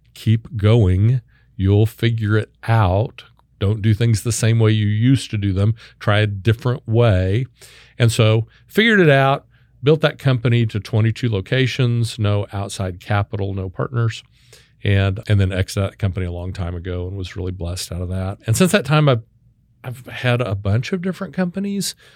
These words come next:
My longest, the company I've owned the longest is in the contact center business. So we do phone calls, inbound and outbound phone calls, typically for Fortune five hundred companies. You know, when you call, when you call American Express,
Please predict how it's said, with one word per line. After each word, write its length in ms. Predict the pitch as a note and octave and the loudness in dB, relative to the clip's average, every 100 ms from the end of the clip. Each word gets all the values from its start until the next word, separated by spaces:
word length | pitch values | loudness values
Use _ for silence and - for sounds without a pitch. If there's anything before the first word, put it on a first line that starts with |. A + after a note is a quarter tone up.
| _ _ | _ _
My 80 | - | -2
longest, 600 | G#2+ C#3+ G#3+ F3+ - - _ _ _ _ _ _ _ | 2 2 2 0 -2 -12 _ _ _ _ _ _ _
the 60 | |
company 240 | - D3 C#3+ | -2 2 4
I've 80 | B2+ | 4
owned 140 | C3 | 2
the 60 | G2 | 2
longest 500 | G#2+ C3+ E3 D3+ B2+ | 2 2 0 0 0
is 140 | A2 | 0
in 80 | A2+ | 0
the 80 | F#2 | -2
contact 480 | - G#2+ B2 - | -4 -4 -4 -6
center 200 | - G#2 | -4 -4
business. 520 | G2 F#2 F2+ A#2 A2+ - _ - _ | 0 -2 -2 -6 -8 -12 _ -20 _
So 480 | - G2+ G2 G#2 - _ _ | -4 -2 0 -2 -8 _ _
we 160 | G#2+ G#2+ | -2 0
do 120 | G#2+ | 0
phone 280 | - B2 D3+ | 0 0 2
calls, 500 | G#2+ G2+ A#2 - - _ _ _ | 2 2 0 -4 -14 _ _ _
inbound 340 | A2+ A#2+ A#2+ | 2 4 2
and 100 | A#2 | 2
outbound 300 | A#2 C3 C#3+ | 0 0 0
phone 160 | C3 G#2 | 0 0
calls, 460 | G2 G2 B2 - - | 0 -2 -2 -6 -8
typically 360 | B3 - - | -8 -4 -2
for 160 | F3 B2 | 0 -2
Fortune 480 | - A2+ A#2 C3 A#2 | -2 -2 -2 -2 -2
five 300 | A2 G2+ F2 | -2 -2 -2
hundred 400 | G2+ G2+ C#3+ D3+ | -4 -4 -4 -8
companies. 640 | G#3 G3 A#3 A#3 A3 - - | -8 -8 -8 -6 -6 -8 -4
You 80 | G3+ | 0
know, 80 | A#3 | 2
when 140 | A3+ | 2
you 100 | A#3+ | 2
call, 840 | - - E3+ F3+ F#3 F3 F3 D3+ - | 0 -2 0 0 0 0 0 0 -2
when 220 | C3 D3 | 2 2
you 80 | E3+ | 2
call 200 | - D3 | 2 4
American 300 | B2 C3 A#2 | 4 2 -2
Express, 680 | - - G#2+ F2 - - | -12 -4 -4 -4 -8 -12